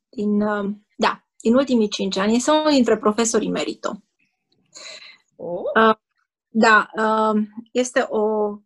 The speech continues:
Speaker 1: colegă care predă în, uh, Muntele Băișorii, în Băișoara. Uh, este profesoară de tehnologie și de ce m-am, m-a inspirat foarte mult? Uh, pentru că și eu am fost profesoară de tehnologie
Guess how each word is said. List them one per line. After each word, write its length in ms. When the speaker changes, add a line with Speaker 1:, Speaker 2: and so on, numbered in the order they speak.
Speaker 1:
colegă 560
care 560
predă 540
în, 300
uh, 200
Muntele 400
Băișorii, 560
în 80
Băișoara. 720
Uh, 420
este 280
profesoară 400
de 140
tehnologie 760
și 300
de 140
ce 240
m-am, 580
m-a 180
inspirat 480
foarte 320
mult? 320
Uh, 500
pentru 260
că 100
și 140
eu 60
am 80
fost 160
profesoară 320
de 80
tehnologie 840